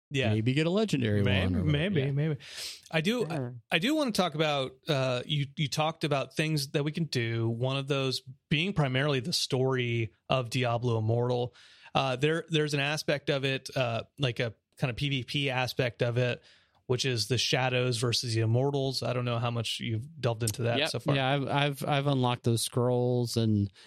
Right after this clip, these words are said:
Speaker 2: I played one Battleground, like, match just to try it out.
Speaker 1: Are you, are you the Shadows or are you the Immortals?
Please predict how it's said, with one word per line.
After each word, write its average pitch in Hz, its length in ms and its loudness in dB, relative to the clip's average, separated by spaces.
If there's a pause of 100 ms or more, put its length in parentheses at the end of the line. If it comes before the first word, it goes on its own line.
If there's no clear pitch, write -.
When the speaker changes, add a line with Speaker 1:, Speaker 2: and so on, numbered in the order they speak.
(100)
Speaker 2:
I 127 100 0
played 165 260 2
one 127 540 2
Battleground, 107 1120 0
like, 104 540 -4 (480)
match 113 640 -2
just - 240 -4
to 117 80 -4
try 107 220 -2
it 87 120 -4
out. - 280 -12
Speaker 1:
Are 135 80 -2
you, 156 260 2
are 139 100 2
you 147 240 2
the 127 80 2
Shadows 156 600 0
or 139 60 2
are 135 60 2
you 123 420 2
the 113 100 4
Immortals? 107 640 0